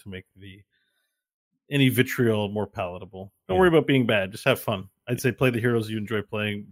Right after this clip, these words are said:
Speaker 1: more than trying to play something you don't want to.
Speaker 2: Yeah, and the other
Speaker 1: Please
Speaker 2: thing I
Speaker 1: don't.
Speaker 2: would do, uh, this is maybe bad advice, or it's just putting yourself in a different kind of bubble. I don't know. But as soon as you get in,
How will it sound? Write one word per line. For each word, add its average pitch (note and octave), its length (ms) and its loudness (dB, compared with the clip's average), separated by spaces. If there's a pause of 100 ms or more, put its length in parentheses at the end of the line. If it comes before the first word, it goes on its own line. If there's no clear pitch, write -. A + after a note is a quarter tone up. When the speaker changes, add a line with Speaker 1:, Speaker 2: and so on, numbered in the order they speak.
Speaker 1:
more G2+ 300 -6
than G2+ 180 -8
trying G2 280 -10
to F#2+ 80 -16 (180)
play G2+ 320 -10
something F#2+ 680 -18 (220)
you - 60 -20
don't F2 140 -20
want F2 200 -20
to. - 120 -16
Speaker 2:
Yeah, B2 140 0
and A#2 80 -4
the C#3 60 0
other F3+ 120 2
Speaker 1:
Please F#3+ 60 -4
Speaker 2:
thing F#3 120 0
I D3+ 40 2
Speaker 1:
don't. C3+ 80 2
Speaker 2:
would A#2+ 100 0
do, G#2+ 380 0
uh, F#2+ 360 -2 (920)
this C3+ 260 -2
is A2 100 -6
maybe G2 320 -4
bad D#2+ 280 -8
advice, E2+ 520 -8
or D2+ 240 -12
it's D2 140 -16
just F2 180 -8 (240)
putting F#2+ 200 -8
yourself F2 380 -4
in E2+ 80 -6
a D#2 40 -10
different E2+ 320 -10
kind G#2 240 -6
of C3+ 100 -10
bubble. E3+ 360 -6
I A#2 80 -8
don't A2+ 140 -6
know. D3+ 280 -8 (760)
But A2+ 240 -2 (120)
as B2+ 140 -2
soon A#3 160 0
as G3 80 -2
you E3+ 60 0
get B2+ 140 2
in, B2+ 300 2